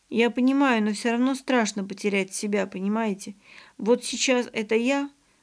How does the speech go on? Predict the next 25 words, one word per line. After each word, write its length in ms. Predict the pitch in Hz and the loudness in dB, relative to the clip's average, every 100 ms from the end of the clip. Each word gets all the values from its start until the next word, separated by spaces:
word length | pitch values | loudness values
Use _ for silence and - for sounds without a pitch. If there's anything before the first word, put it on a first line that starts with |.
| _ | _
а 140 | - 190 | -12 -10
скоро 340 | - 285 262 | -2 2 4
меня 300 | 196 190 220 | 4 2 4
не 140 | 208 180 | 4 2
будет». 480 | 185 190 196 - _ _ _ _ - | -2 -10 -10 -16 _ _ _ _ -6
Олега 360 | 208 226 202 | 2 2 2
тянуло 400 | 202 208 208 196 | -2 0 2 2
вниз 380 | 185 220 247 247 | 2 4 4 0
в 60 | - | -6
синюю 420 | - 202 190 190 | 0 2 4 0
воду, 420 | 190 240 208 202 - - - | 0 0 0 -6 -10 -20 -20
и 120 | - 233 | -2 0
очень 400 | 269 277 247 233 | 2 2 0 0
трудно 400 | 240 220 196 190 | -2 0 0 0
было 240 | 190 190 | -2 -2
удержаться 640 | 190 196 190 208 214 214 | -2 -2 -2 -2 -2 -4
на 100 | 185 | -8
поверхности 760 | 190 185 190 190 196 180 - 196 | -6 -6 -4 -6 -6 -14 -8 -8
воды, 420 | 185 185 196 185 - - - - | -6 -6 -6 -10 -12 -20 -20 -20
потому 320 | - 214 214 208 | -6 0 2 0
что 180 | - | 0
ноги 300 | 220 254 220 | 2 4 4
были 220 | 190 196 196 | 2 -2 -2
спутаны 560 | - - 220 220 208 | -6 -8 -2 0 0
водорослями, 800 | 202 247 202 190 - 180 196 202 | 4 4 4 -2 -6 -6 -6 -6